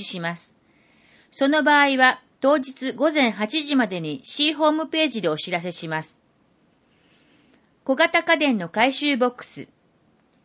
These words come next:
使用済み小型家電の回収ボックスを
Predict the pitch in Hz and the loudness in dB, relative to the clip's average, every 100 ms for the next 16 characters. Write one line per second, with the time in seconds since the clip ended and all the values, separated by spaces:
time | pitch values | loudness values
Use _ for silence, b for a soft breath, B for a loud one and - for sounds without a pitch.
0 | _ _ - - 277 320 320 320 320 311 | _ _ -12 -2 2 4 2 0 -4 -2
1 | 302 320 320 320 269 226 180 170 247 285 | 0 0 2 2 2 0 -2 0 0 0
2 | 294 294 269 277 - - 175 156 | -2 -2 -2 -4 -6 -12 -4 -4